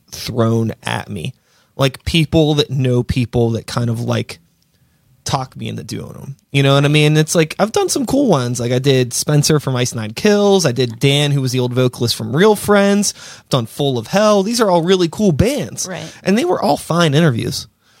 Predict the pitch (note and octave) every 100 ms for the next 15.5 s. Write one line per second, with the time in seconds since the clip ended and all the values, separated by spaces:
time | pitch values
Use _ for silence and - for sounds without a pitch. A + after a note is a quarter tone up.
0 | - E3+ F3+ D#3+ - C#3+ B2+ - D#3 D#3
1 | C#3+ F3 D#3 - E3 D3+ B2 C3 - D3
2 | C#3 C3 A#2+ A#2 F3 A3+ A#3+ - A3 G3+
3 | G#3 G3+ F#3+ F#3 E3+ E3 C#3 C#3+ G#4 F#4
4 | D3 - - F#2+ - C#3+ C#3 D3 E3 F#3+
5 | - G3+ G3 E3+ F3 C#3+ D3+ D3+ D3+ F3
6 | F3 E3+ F3 E3+ D#3+ _ - - - -
7 | - - _ - D#3+ D#3+ - C#3+ C3+ C#3
8 | C#3+ C#3+ - C3 C3+ D3+ - C3+ - -
9 | B2+ - B2 A#2+ G#2+ A#2 - A#2+ B2 A#2+
10 | C3+ B2+ B2 A2+ - _ _ _ D#3 D3+
11 | C3+ C#3 D3+ - D#3+ D3 B2+ A#2 C#3+ D3
12 | D3 D3 B2 A#2+ B2 - B2 B2+ A#2+ A2+
13 | B2 B2 A#2+ A2+ A#2 A2+ G2+ G#2+ - D#3+
14 | D3 B2+ C3 B2+ A#2 - B2+ A#2+ A2+ -
15 | B2 A2 G#2 G#2 F#2